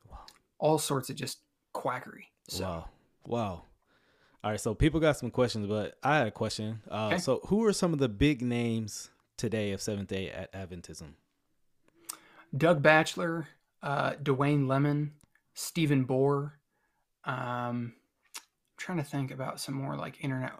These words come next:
Speaker 2: Uh, Walter Weith, he's, like, a German theologian, but they're, like, the biggest ones. So their YouTube channels are Amazing Facts is Doug Batchelor's independent ministry that's affiliated with the S D A Church.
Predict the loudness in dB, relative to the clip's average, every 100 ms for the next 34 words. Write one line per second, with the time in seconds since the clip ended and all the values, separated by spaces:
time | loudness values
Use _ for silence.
0 | _ -6 -4 -2 -6 -12 -2 4 6 6
1 | 4 6 4 2 -4 -20 _ -8 -4 -2
2 | -2 -4 -2 -2 -2 -6 -10 _ _ _
3 | _ -4 0 0 0 -2 -4 -6 _ -12
4 | -4 6 8 8 6 2 2 2 -2 -2
5 | 2 4 4 4 2 -2 0 0 -2 -2
6 | -2 -2 2 4 6 4 2 0 0 -8
7 | -14 _ _ -8 -2 2 2 2 -2 -4
8 | -8 -8 -10 -8 -2 -2 -2 -4 -4 -6
9 | -6 -4 -4 -4 -6 -8 -8 -6 -4 -4
10 | -6 -6 -6 -6 -6 -4 -4 -6 -8